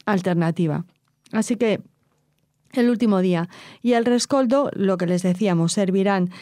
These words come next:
a Juan Zapato para hablar de holocausto, para hablar de Shoah, para hacer pedagogía de la Shoah en tres ciudades españolas. El veintiséis de enero a las siete de la tarde estará en la librería Gil, en la Plaza Pombo de Santander,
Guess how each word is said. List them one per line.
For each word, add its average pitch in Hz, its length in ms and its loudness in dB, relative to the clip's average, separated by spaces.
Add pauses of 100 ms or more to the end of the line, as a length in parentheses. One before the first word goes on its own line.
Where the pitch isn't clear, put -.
(280)
a 180 440 0
Juan 233 200 -2
Zapato 233 420 -2
para 202 380 0
hablar 208 420 0
de 185 220 2
holocausto, 208 580 0
para 208 160 -2
hablar 196 320 0
de 208 240 0
Shoah, 196 360 -2
para 185 180 0
hacer 190 240 -2
pedagogía 185 680 -2
de 170 80 0
la 180 140 0
Shoah 214 380 -2 (380)
en 220 180 0
tres 247 220 0
ciudades 240 400 0
españolas. 180 680 0 (340)
El 220 140 0
veintiséis 226 480 0
de 269 60 2
enero 202 280 2
a 190 60 2
las 196 160 0
siete 254 240 -2
de 240 120 2
la 220 160 0
tarde 254 360 2
estará 226 460 -2 (340)
en 214 100 0
la 208 120 2
librería 214 500 2
Gil, 262 400 0
en 202 120 0
la 190 160 0
Plaza 214 380 -2
Pombo 214 420 0
de 175 200 -2
Santander, 180 680 0